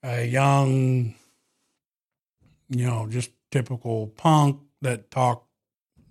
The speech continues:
you know, garbage, I'd talk garbage to him. If I had a, a call for,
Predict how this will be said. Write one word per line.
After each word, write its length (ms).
you 120
know, 140
garbage, 680
I'd 200
talk 220
garbage 380
to 80
him. 220
If 180
I 120
had 140
a, 400
a 60
call 260
for, 340